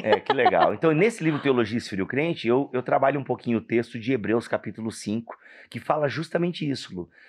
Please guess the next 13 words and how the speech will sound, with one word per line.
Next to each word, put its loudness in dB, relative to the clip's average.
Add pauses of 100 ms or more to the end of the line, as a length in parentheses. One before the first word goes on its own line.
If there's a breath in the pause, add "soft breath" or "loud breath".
(160 loud breath)
O 0
autor 4
aos 4
Hebreus, 0 (380 soft breath)
ele 2
tá 0
escrevendo -4
pra -10
uma 2
segunda 0
geração 0
de -6
crentes, -4